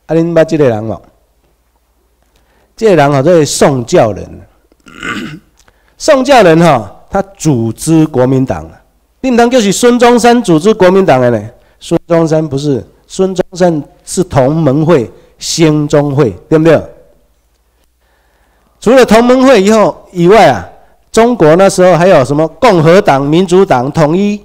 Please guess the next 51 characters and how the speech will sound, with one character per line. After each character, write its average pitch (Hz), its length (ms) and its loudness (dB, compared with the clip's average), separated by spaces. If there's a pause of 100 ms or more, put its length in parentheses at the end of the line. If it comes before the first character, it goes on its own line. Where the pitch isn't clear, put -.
(240)
有 120 100 -4
没 147 120 0
有？ 131 40 0
这 147 140 -2
三 165 220 -2
个 156 100 0
大 147 180 0
党 95 240 -8
嘛。 - 80 -20 (600)
但 233 120 0
是 233 140 2
这 254 100 0
个 214 120 4
宋 202 260 0
教 196 200 2
仁 135 140 0
哈， 127 140 -4
他 170 140 0
组 131 320 -2
织 160 240 0
了 135 100 2
国 110 220 -6
民 123 180 -6
党。 - 160 -16 (680)
组 208 160 0
织 277 160 2
国 240 160 2
民 254 160 2
党 170 220 2
以 185 60 4
后， 165 180 4
他 156 140 -4
声 220 320 0
名 147 240 0
大 151 200 0
振， 139 200 -2 (840)
就 143 100 -6
被 131 200 -4
暗 123 280 -6
杀 95 380 -8
了。 90 80 -16 (1400)
所 160 240 -2
以 156 40 2
啊， 120 140 2
没 143 160 -2
多 151 160 2
久 131 180 0
就 127 140 0 (240)
翘 131 180 -6
掉 113 220 -6
了。 - 100 -20